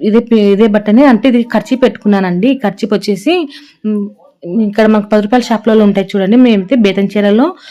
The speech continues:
పది రూపాయల షాప్లలో అయితే కొనుక్కున్నాండి. ఇది పది రూపాయలు అయితే కాదు, థర్టీ రూపీస్ అయితే తీసుకున్నారు. క్వాలిటీ బాగుందనేసి తీసుకున్నాను అనమాట. So ఇది వాడబట్టి కూడా నేను చాలా రోజులు అవుతుంది, బాగుందనమాట.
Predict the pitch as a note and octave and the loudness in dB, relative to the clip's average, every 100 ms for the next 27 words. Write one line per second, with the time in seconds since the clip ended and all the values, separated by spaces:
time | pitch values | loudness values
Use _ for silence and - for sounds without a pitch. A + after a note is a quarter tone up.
0 | - - G#3 G#3 A#3+ A#3+ G#3+ G#3 G3+ G3 | -18 -2 0 2 0 0 -2 0 0 0
1 | A#3+ G3 F3+ G3+ F#3+ G3 A#3 A#3 G3+ G#3 | 0 -2 0 -2 -2 0 0 2 0 2
2 | A#3+ A3+ A#3 A3 F3+ F3 C#4 A4 - - | 0 0 -2 -2 -4 0 0 -2 -6 -20
3 | _ A#3 B3 A#3+ B3 B3+ B3+ B3 A3+ A3+ | _ -2 0 -2 0 0 0 0 -2 2
4 | A#3 A3+ G3+ G#3 A#3 G#3 G3+ G3+ G3 F#3 | 0 2 0 2 2 2 2 0 -2 -6
5 | - A3+ F#3 - G#3 G3 F#3 F3 A3+ E4 | -4 -4 -2 0 0 0 -2 -2 0 0
6 | - - - C4 A#3 G#3+ G3 G3+ G#3 A#3 | -4 -20 -4 0 2 2 2 0 2 4
7 | C4 A3+ F#3+ F#3 G3 G3+ G3+ F#3+ F3+ G#3+ | 4 4 -2 0 0 2 0 -2 -2 0
8 | G#3 F3+ G3 G3+ F3+ E3 D#3+ | 0 0 2 0 0 -4 -2